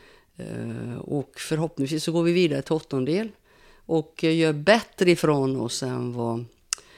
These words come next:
Brasilien gjorde, eh, tjugonitton,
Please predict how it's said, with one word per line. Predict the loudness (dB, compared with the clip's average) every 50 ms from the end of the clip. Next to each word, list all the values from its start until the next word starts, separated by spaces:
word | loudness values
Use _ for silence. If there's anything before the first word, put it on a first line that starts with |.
| -20 -20 -20 _ -4
Brasilien | -2 0 0 2 2 2 2 2 2 2 2
gjorde, | 0 0 -2 -2 -2 -2 0 0 0 -2 -6 _ -16 -12
eh, | -10 -8 -8 -8 -8 -6
tjugonitton, | -2 -2 -2 0 0 0 0 0 -2 -2 -4 0 2 2 2 2 -2